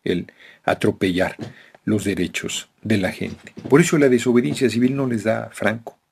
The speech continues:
Ahorita estamos dando la cara porque estamos en la acumulación de fuerzas y demostrando con el ejemplo que la gente puede luchar. Pero cuando la gente se convenza de que puede hacer la desobediencia, simplemente nos quedamos en nuestras casas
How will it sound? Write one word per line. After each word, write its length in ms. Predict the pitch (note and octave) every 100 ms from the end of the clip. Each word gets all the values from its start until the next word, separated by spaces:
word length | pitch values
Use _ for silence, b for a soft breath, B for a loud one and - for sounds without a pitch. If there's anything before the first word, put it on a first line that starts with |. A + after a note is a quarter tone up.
| _ _ _ _ _ -
Ahorita 480 | G#2+ C3+ F3+ G#3+
estamos 540 | - - C3+ C#3+ A#2+ -
dando 280 | A2+ G#2 G#2
la 160 | F#2+
cara 340 | - B2 C3+ A3 b b b b
porque 220 | - -
estamos 640 | - A2+ G#2+ A2+ - - - _ _ -
en 160 | G#2+ F#2
la 100 | E2+
acumulación 640 | - G#2+ G2+ G2 F#2 G#2
de 80 | G2+
fuerzas 640 | - G#2+ A2+ A2 C2+ -
y 160 | - - _ _ _ -
demostrando 600 | F#2 F2 - G#2+ G2+ G2+
con 180 | F2 E2+
el 80 |
ejemplo 400 | E2 - F#2+ G#2
que 100 | -
la 100 | E2
gente 260 | D#2 F2 -
puede 240 | - F2+
luchar. 380 | F2 - - - _ b b b b b b -
Pero 180 | A2 G2
cuando 260 | A2 A2+
la 100 | A#2
gente 280 | A#2+ E3 D3+
se 60 | A#2+
convenza 540 | G#2+ F#2+ G2+ G2 -
de 160 | C3+ -
que 100 | E2+
puede 260 | - F#2
hacer 200 | F2 F#2
la 120 | F#2 E2+
desobediencia, 760 | - D2+ D#2 D#2+ E2+ F#2 - _ _ _ _ _
simplemente 520 | - G#2 G#2 G2+ G2+
nos 160 | F2 -
quedamos 420 | - E2 F2+ -
en 80 | E2+
nuestras 380 | E2 - - -
casas 500 | G2+ G#2 - -